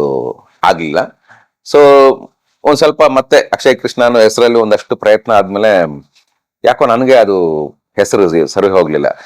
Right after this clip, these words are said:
ಅದ್ ಅವರು ಅಷ್ಟೇ, ಈ ಹೇಗೆ ನಮ್ಮ ತ-, ನಾನ್ ಇವಾಗ ಹೇಗೆ ನಮ್ ತಾಯಿ, ಆ, ಬಿಲೀವ್ ಮಾಡ್ತಾರೆ ಅಂತ ಹೇಳಿದ್ನು, ಅವರು ಅದೇ ರೀತಿ ಇಲ್ಲ ನನ್ ಮಗನಿಗೆ ಹೆಂಗಾರು ಮಾಡಿ ಒಳ್ಳೇದಾಗ್ಬೋ-, ಇದು, ಇದರಿಂದ ಒಳ್ಳೇದಾಗುತ್ತೆ ಅಂದ್ರೆ ಅದೇ, ಎಷ್ಟ್-, ಯಾಕಂದ್ರೆ,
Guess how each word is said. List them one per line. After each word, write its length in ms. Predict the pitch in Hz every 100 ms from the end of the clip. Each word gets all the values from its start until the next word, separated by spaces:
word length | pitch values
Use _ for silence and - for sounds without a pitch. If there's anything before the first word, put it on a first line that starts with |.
| -
ಅದ್ 160 | - -
ಅವರು 320 | 143 190 233
ಅಷ್ಟೇ, 500 | 156 - - _ _ - - 113 101
ಈ 160 | 98
ಹೇಗೆ 240 | 101 120 117
ನಮ್ಮ 360 | 104 95 87
ತ-, 640 | 85 _ 98 82 76 78 80
ನಾನ್ 220 | 82 107
ಇವಾಗ 160 | 101 95
ಹೇಗೆ 180 | 110 110
ನಮ್ 260 | 92 90
ತಾಯಿ, 540 | 87 92 101 92 82 - _ _ -
ಆ, 140 | 80
ಬಿಲೀವ್ 300 | 78 82 113
ಮಾಡ್ತಾರೆ 340 | 101 95 - 87
ಅಂತ 180 | 85 78
ಹೇಳಿದ್ನು, 580 | 76 67 76 139 170 _ _ _ _
ಅವರು 340 | - 135 160 190
ಅದೇ 280 | 151 170
ರೀತಿ 680 | 170 156 156 160 147 135 127
ಇಲ್ಲ 140 | 131 135
ನನ್ 200 | 120 120
ಮಗನಿಗೆ 340 | 120 123 107
ಹೆಂಗಾರು 320 | 110 117 127
ಮಾಡಿ 200 | 117 113
ಒಳ್ಳೇದಾಗ್ಬೋ-, 720 | 98 107 107 92 90 92 95
ಇದು, 180 | 135 143
ಇದರಿಂದ 300 | 147 160 170
ಒಳ್ಳೇದಾಗುತ್ತೆ 560 | 151 165 180 156 147 135
ಅಂದ್ರೆ 280 | 127 127 113
ಅದೇ, 480 | 101 - _ 98
ಎಷ್ಟ್-, 160 | 107 -
ಯಾಕಂದ್ರೆ, 480 | - 127 131 147